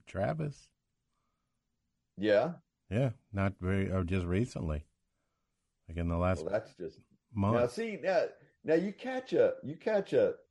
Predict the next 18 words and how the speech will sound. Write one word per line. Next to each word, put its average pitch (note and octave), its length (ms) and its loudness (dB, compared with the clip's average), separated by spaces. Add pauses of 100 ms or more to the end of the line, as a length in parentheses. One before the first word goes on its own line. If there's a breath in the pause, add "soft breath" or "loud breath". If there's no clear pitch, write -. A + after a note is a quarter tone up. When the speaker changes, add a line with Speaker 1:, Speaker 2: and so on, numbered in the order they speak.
(340)
Speaker 2:
a F#2+ 60 -10
ten, B2+ 360 0
a F#2+ 60 -2
twelve, G2+ 760 4 (1400)
fifteen A#2+ 600 -2
pound F#2+ 360 -4
bass F2+ 560 0
on G#2 180 0
Lake G2+ 220 2
Travis. C#3 600 -2 (1120)
Now B2 200 2
it G3+ 140 0
just E3+ 240 -4
seems C3 320 -4
like, G2+ 320 2 (200)
okay, G#2+ 340 0
that, A#2 340 -2 (320)
that's, C3 520 -4